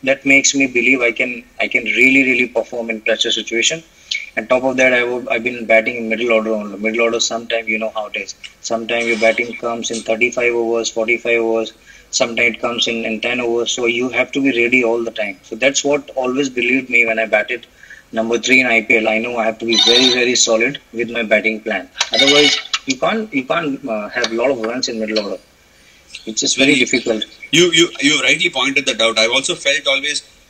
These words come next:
Speaker 2: especially when you or Mahibhai bats at that five, six slot in the one-day games, it is such an unforgiving place because many a times you don't have, you don't have many, you don't have many runs to show.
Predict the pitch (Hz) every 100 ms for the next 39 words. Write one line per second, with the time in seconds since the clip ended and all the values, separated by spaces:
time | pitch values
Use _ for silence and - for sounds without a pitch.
0 | - 117 - 156 - - - - - _
1 | _ _ 131 143 131 160 - 120 113 139
2 | 139 113 107 98 - - - - 117 -
3 | 113 - 123 131 135 - 135 131 - 113
4 | 110 110 101 98 107 120 101 87 - -
5 | - - - - 175 165 - 170 - 208
6 | - 165 - 170 170 160 - 135 - 104
7 | - - - - - - - 143 190 185
8 | 185 180 160 170 180 - 180 165 135 147
9 | 185 - 170 170 147 170 180 - _ _
10 | _ _ _ 160 220 214 196 185 180 147
11 | 214 - 135 110